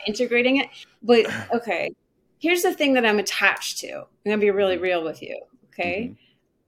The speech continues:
Speaker 1: I created a, a healing modality that's really powerful, right?
Speaker 2: I
Speaker 1: Like,
Speaker 2: understand.
Speaker 1: the
Speaker 2: I, I
Speaker 1: Yeah, and
Speaker 2: understand
Speaker 1: so
Speaker 2: all of
Speaker 1: it's
Speaker 2: that.
Speaker 1: like, like,
Speaker 2: You know,
Speaker 1: I feel like it's so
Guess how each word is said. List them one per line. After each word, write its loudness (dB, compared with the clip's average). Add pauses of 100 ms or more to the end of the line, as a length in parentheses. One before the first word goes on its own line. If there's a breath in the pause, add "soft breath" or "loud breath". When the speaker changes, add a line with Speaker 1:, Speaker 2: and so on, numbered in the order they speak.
(200)
Speaker 1:
I 6
created 0 (800)
a, 0 (340)
a 0
healing 4
modality 0
that's -4 (140)
really 0 (300)
powerful, -10 (680)
right? -2
Speaker 2:
I -4
Speaker 1:
Like, 2
Speaker 2:
understand. 2
Speaker 1:
the -2 (540)
Speaker 2:
I, -16
I -16
Speaker 1:
Yeah, 6
and 4
Speaker 2:
understand 2
Speaker 1:
so 2
Speaker 2:
all 6
of -2
Speaker 1:
it's -12
Speaker 2:
that. -4 (100)
Speaker 1:
like, 2 (920)
like, 2
Speaker 2:
You -2
know, 4
Speaker 1:
I 6
feel 2
like 0 (200)
it's -4
so 2